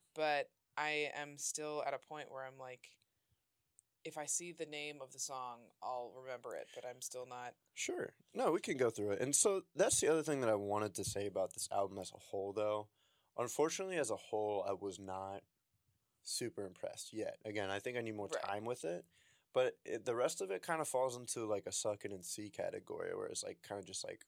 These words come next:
Speaker 2: all right, it's just more of this sound.
Speaker 1: Sure.
Speaker 2: Which is good. Like, I enjoy it. But there's, there's not as many standouts as I would like there to be.
Speaker 1: Yeah.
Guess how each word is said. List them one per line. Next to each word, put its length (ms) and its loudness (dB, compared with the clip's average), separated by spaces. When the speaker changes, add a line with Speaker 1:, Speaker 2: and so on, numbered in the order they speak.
Speaker 2:
all 100 4
right, 100 0
it's 180 -6
just 160 -16
more 300 -10
of 100 -10
this 340 -8
sound. 520 -6
Speaker 1:
Sure. 320 -6
Speaker 2:
Which 160 0
is 100 0
good. 420 6
Like, 180 6
I 100 6
enjoy 480 0
it. 240 2
But 160 6
there's, 220 0
there's 180 -2
not 260 6
as 140 2
many 200 -2
standouts 680 -2
as 220 -10
I 160 0
would 220 -6
like 260 -10
there 140 -4
to 100 -4
be. 340 -8
Speaker 1:
Yeah. 180 -10